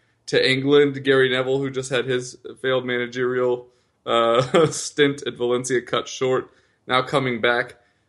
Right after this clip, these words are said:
Are we thinking that either of them will, will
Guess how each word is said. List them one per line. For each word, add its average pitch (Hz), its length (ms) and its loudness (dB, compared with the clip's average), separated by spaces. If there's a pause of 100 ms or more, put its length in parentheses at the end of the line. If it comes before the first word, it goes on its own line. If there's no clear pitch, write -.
(540)
Are 156 100 4
we 165 120 6
thinking 175 240 0
that 151 80 2
either 151 260 4
of 143 80 -4
them 147 160 -2
will, 147 240 -4
will 143 420 2